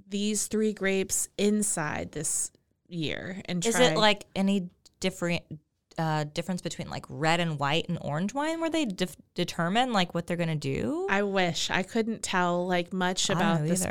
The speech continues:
Speaker 1: specific. I know, um, they have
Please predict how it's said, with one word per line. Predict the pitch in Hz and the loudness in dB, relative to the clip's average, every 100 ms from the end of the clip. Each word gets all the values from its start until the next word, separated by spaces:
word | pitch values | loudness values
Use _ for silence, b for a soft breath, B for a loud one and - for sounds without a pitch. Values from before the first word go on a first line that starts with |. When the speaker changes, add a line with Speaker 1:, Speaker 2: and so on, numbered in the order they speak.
| - | 0
Speaker 1:
specific. | 170 214 240 226 - B B B - | 0 -2 -2 -4 -6 B B B 0
I | 214 | 2
know, | 220 214 208 208 - | 4 4 4 2 2
um, | 185 190 180 170 165 175 b b b b _ | 4 6 4 2 -2 -6 b b b b _
they | 208 | 0
have | 208 208 185 180 175 - | 0 2 2 2 2 -6